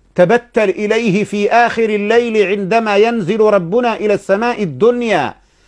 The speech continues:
فيقول: 'هل من سائل فأعطيه، وهل من داع فأجيبه،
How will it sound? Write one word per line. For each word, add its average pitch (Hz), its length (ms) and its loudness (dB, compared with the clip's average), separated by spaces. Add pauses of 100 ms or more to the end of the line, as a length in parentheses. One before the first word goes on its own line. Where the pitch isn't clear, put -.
(180)
فيقول: 170 460 2
'هل 190 300 2
من 180 180 -2
سائل 190 580 0
فأعطيه، 170 880 -2
وهل 160 380 0
من 165 240 -2
داع 180 420 0
فأجيبه، 185 880 0